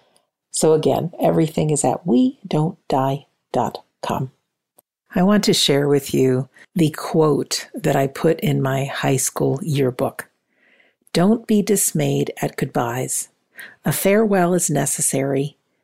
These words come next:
before you can meet again. And meeting again after moments or lifetimes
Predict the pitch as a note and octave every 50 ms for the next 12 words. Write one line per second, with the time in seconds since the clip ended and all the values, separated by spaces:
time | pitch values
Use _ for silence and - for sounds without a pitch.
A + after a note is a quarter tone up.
0 | _ - - E3 D3+ - - E3+ D3+ D3 C#3+ - - C#3+ C3+ C#3+ C#3+ C#3+ D#3+ D#3
1 | D#3 D#3 C3+ C3 C3 C3+ D3 _ _ _ _ _ _ _ _ _ _ _ - -
2 | - _ - G#3 D#3 C3+ C3+ C3+ C#3 C#3+ C#3 F3 F3+ G3+ G#3+ G3 G#3+ G3 F#3 F3+
3 | F3+ F3+ F#3 - - _ _ _ _ _ _ _ _ - - D#3 D3+ D3+ - -
4 | D#3 C#3+ D3 C#3+ D3 E3+ F3+ G#3+ A3 G#3 G#3 A3 A3 G#3+ - - - - F#3+ E3+
5 | D#3+ D3 C#3+ D3+ D#3+ D#3 D#3 D#3 D#3 D#3 D#3 - - - - - C3 - C3 D3
6 | D3+ - - -